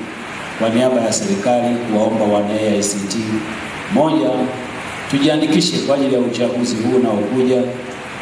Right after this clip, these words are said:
na wale ambao tunadhani tuna uwezo wa kugombea nafasi mbalimbali, basi tusiache kufanya hivyo, tujitokeze kwa wingi tugombee.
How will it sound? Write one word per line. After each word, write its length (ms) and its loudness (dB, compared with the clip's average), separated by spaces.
na 80 4
wale 180 4
ambao 540 2
tunadhani 560 2
tuna 220 0
uwezo 400 2
wa 60 2
kugombea 480 0
nafasi 440 0
mbalimbali, 580 0
basi 220 2
tusiache 460 0
kufanya 420 0
hivyo, 260 2
tujitokeze 680 0
kwa 200 0
wingi 280 0
tugombee. 640 2